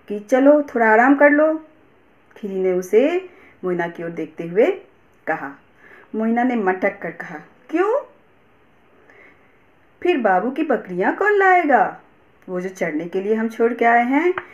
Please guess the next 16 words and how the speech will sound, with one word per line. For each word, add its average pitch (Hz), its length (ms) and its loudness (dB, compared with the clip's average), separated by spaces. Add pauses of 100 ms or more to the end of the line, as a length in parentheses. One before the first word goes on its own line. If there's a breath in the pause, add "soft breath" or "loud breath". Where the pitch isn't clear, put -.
(180 loud breath)
और 185 160 -2
लकड़ी 175 380 -4
लाना, 220 440 4
पानी 180 480 -2
लाना, 208 300 -2
ये 165 240 -4
सब 247 240 -4
कौन 294 240 4
करेगा? 311 460 -2 (460 loud breath)
मुझे 214 260 -2
जो 254 100 0
आराम 262 340 4
करने 277 200 2
बोल 277 200 0
रही 285 260 0
है।" 381 200 -6